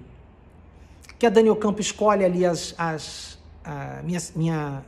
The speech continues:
é, supervisora artística na época, escolhe as mulheres que vão fazer parte, desse, é,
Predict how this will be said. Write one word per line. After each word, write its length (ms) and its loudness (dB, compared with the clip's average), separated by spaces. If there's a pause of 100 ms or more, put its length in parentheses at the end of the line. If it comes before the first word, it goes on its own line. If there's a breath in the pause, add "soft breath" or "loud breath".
(120)
é, 120 -8
supervisora 440 -2
artística 340 -6
na 120 -4
época, 220 -6
escolhe 560 4
as 80 -2
mulheres 300 -2
que 60 -12
vão 80 -8
fazer 240 -6
parte, 520 -4 (640 loud breath)
desse, 960 -2
é, 400 -8